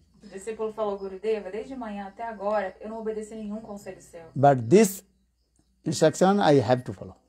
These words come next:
Speaker 1: "Mas essa instrução pra eu comer, eu vou ter que seguir."
Speaker 2: Which instruction? Take Mahaprasad.
Speaker 1: Que instrução? Honrar Mahaprasada, comer.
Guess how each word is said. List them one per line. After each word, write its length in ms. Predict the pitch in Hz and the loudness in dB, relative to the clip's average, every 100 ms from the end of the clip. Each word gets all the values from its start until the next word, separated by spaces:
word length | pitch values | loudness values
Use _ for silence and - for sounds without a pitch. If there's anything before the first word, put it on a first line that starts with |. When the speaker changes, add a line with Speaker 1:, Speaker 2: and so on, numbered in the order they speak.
| _ | _
Speaker 1:
"Mas 160 | - 180 | -14 -8
essa 220 | 220 262 | -8 -8
instrução 440 | 233 - 214 233 | -12 -14 -12 -10
pra 120 | 226 | -8
eu 100 | 226 | -8
comer, 520 | 220 208 202 247 - _ | -6 -8 -6 -8 -10 _
eu 160 | 240 220 | -14 -12
vou 80 | 202 | -10
ter 160 | 185 | -12
que 80 | 185 | -14
seguir." 320 | - - - - - | -20 -20 -20 -4 4
Speaker 2:
Which 160 | 170 | 8
instruction? 680 | 180 160 208 180 196 233 262 - - _ _ - 208 _ - - | 8 6 4 6 8 8 6 -4 -20 _ _ -20 -20 _ -20 -6
Take 280 | - 240 - | 8 8 8
Mahaprasad. 760 | 156 160 165 208 - - 185 | 2 2 2 0 -4 0 0
Speaker 1:
Que 120 | 226 233 | 0 -4
instrução? 580 | 175 - 185 262 - 202 - - _ - | -16 -14 -10 -6 -6 -8 -16 -20 _ -16
Honrar 340 | 185 185 196 | -12 -6 -6
Mahaprasada, 600 | 202 190 190 190 175 170 | -4 -6 -8 -10 -10 -12
comer. 420 | - 190 185 165 | -12 -12 -12 -14